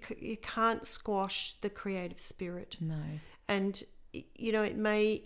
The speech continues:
Speaker 1: it may manifest in a different way.
Speaker 2: Yeah.
Speaker 1: You know, you might be a, um, a singer who's unable to sing, not just because of, you know, covid nineteen, but you may have a s-, a s-, an issue with your throat, or a dancer who can no longer dance, or
Speaker 2: Mm.
Speaker 1: whatever.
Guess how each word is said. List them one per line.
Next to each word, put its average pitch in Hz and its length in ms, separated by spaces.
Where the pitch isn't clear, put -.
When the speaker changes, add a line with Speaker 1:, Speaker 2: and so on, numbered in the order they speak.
Speaker 1:
it 214 140
may 202 200
manifest 196 640
in 233 120
a 226 40
different 240 380
way. 294 300
Speaker 2:
Yeah. 185 360
Speaker 1:
You - 80
know, 208 100
you 208 200
might 202 300
be 202 160
a, 185 320
um, 180 380
a - 60
singer 208 640
who's 202 260
unable 196 420
to - 160
sing, 214 560
not - 300
just 202 220
because 202 340
of, 185 100
you 214 100
know, 185 240
covid 196 360
nineteen, 190 520
but 202 140
you 202 120
may 196 240
have 185 280
a - 40
s-, - 260
a - 20
s-, - 220
an 202 120
issue 208 280
with 196 140
your 180 60
throat, 247 400
or 185 100
a 175 60
dancer 196 440
who 208 120
can 196 160
no 190 140
longer 185 260
dance, 214 540
or 196 80
Speaker 2:
Mm. 196 40
Speaker 1:
whatever. 214 520